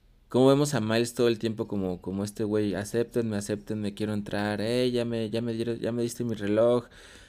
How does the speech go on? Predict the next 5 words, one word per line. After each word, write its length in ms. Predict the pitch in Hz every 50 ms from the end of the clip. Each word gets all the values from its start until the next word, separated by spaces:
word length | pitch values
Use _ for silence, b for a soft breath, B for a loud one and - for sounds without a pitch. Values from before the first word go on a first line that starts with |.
| B B B
este, 560 | - 110 104 104 - - 107 101 101 101 101
sintiéndose 480 | 98 110 104 104 107 113 117 117 120 107
rechazado, 1080 | 98 101 98 - 95 95 - - 104 110 110 110 110 107 107 107 107 101 101 95 95 82
este, 640 | 87 98 98 - - - 95 92 92 90 - - - b b b b b b b b b b b b _ _ _ _ _ _
queriendo, 1160 | - - 110 107 110 113 117 113 117 113 117 117 117 113 113 113 107 104 104 101 98 98 98